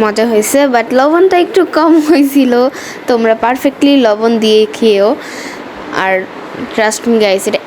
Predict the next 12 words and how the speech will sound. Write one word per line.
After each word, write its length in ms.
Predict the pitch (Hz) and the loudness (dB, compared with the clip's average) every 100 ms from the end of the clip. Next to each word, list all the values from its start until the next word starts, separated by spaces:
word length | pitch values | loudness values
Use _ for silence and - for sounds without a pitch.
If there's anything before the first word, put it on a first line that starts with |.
| 247 | -4
এত 120 | 254 311 277 | 0 2 2
বেশি 180 | 277 285 247 240 | 2 2 2 2
মজা। 300 | 247 277 226 180 - - - - | 2 2 0 -2 -8 -16 -10 -4
যারা 180 | 262 285 254 | 0 0 0
ঝাল 160 | 254 277 | 0 0
খেতে 200 | 330 311 320 | 0 0 0
পারো 200 | 269 262 277 240 | 0 2 2 0
না, 80 | 190 202 - - - | -2 -6 -12 -12 -4
যারা 180 | 240 254 262 | 0 2 0
আর 60 | 262 | 0
কি 80 | 285 | 0
নরমাল 300 | 254 262 285 | 2 4 4